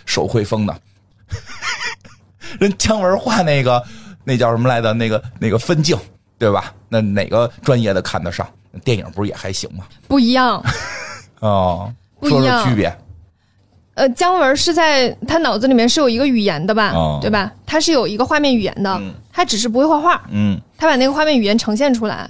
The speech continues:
Speaker 1: 哦。
Speaker 2: 对不对？
Speaker 1: 嗯。
Speaker 2: 然后整个电影按照他的这个画面语言来，来拍的，对吧？
Speaker 1: 嗯。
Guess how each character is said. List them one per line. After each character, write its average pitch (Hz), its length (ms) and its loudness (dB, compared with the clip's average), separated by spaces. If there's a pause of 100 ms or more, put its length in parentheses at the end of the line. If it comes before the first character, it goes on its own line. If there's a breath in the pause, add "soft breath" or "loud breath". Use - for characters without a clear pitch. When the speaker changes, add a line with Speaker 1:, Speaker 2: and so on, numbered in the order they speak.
Speaker 1:
哦。 87 380 2
Speaker 2:
对 247 100 -2
不 220 60 0
对？ 226 140 2 (220)
Speaker 1:
嗯。 87 80 -4
Speaker 2:
然 226 100 2
后 277 280 4 (540)
整 233 220 2
个 277 140 2
电 294 180 2
影 240 100 2
按 262 200 0
照 262 140 2
他 262 140 0
的 262 60 0
这 254 100 -4
个 262 60 -4
画 262 100 2
面 254 120 4
语 208 60 0
言 151 100 -4
来， 190 200 -4
来 202 220 -2
拍 233 360 -2
的， 175 220 0
对 220 100 -4
吧？ 185 180 -6
Speaker 1:
嗯。 92 260 2